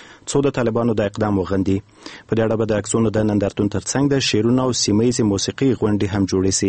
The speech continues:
د بودا دوې مجسمې په دوه زره لومړي میلادي کال کې د مارچ په یولسمه د طالبانو د واکمنۍ پر مهال ړنګې سوې. د افغانستان د کرکټ ملي ټیم نن په بنګلادیش کې د هالند له لوبډلې سره یوه تمریناتي لوبه کوي. دا لوبه د کابل په وخت د ماپښین په دوو بجو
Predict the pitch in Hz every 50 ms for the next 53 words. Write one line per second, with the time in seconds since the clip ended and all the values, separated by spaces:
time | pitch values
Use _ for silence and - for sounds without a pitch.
0 | 92 95 98 92 92 98 95 98 82 87 - 120 127 131 117 123 120 - 131 131
1 | 127 127 127 117 107 110 107 117 110 117 117 113 101 95 101 107 131 139 139 110
2 | 104 101 98 107 - - 110 113 - 117 104 104 98 101 107 - - - - 95
3 | 90 90 90 - 127 139 143 135 131 123 113 101 98 95 113 117 120 110 104 95
4 | 92 - - 101 98 113 127 120 113 98 92 90 82 98 101 107 - - 120 107
5 | 101 90 85 92 87 - - 95 92 92 - _ _ _ _ _ - - - -
6 | - - - - - - - - 127 135 139 - - 147 147 - 160 147 139 143
7 | 143 - 143 127 - 131 - 139 135 127 127 - 131 127 123 123 120 123 120 113
8 | 113 110 104 104 104 101 117 117 - - 113 113 101 104 104 113 120 123 113 113
9 | 117 117 110 104 95 107 110 110 110 - 120 110 113 113 104 104 101 - 104 98
10 | 101 101 98 95 92 - - 120 117 104 87 92 87 - 95 92 92 87 - -
11 | - 101 107 113 120 117 113 113 113 107 - 107 98 117 113 - 110 113 107 -
12 | - 104 101 92 - - 117 107 107 98 101 120 131 127 123 120 131